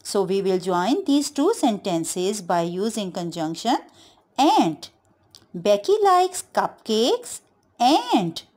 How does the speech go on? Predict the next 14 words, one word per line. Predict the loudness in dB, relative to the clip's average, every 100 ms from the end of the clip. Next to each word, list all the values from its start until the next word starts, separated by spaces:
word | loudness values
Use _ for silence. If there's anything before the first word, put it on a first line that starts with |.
| _ -18
brownies. | -2 4 6 6 2 -4 -8 -12 -14 _ _ _ _ _ _ _ _ _ _ _ -2
In | 0 2
the | 2
same | 4 4 2 2
way, | 4 4 2 -4 _ _
you | 0 2 4
will | 4 2 2
join | -2 0 2 4 4
the | 4 2
sentences | 0 -2 -2 -2 -2 -2 0 0 0
by | 0 0
using | 0 -4 -4 -2 -2 -2
correct | -2 0 0 0 0 0 -6
conjunction. | -4 -4 -4 -6 -6 -8 -10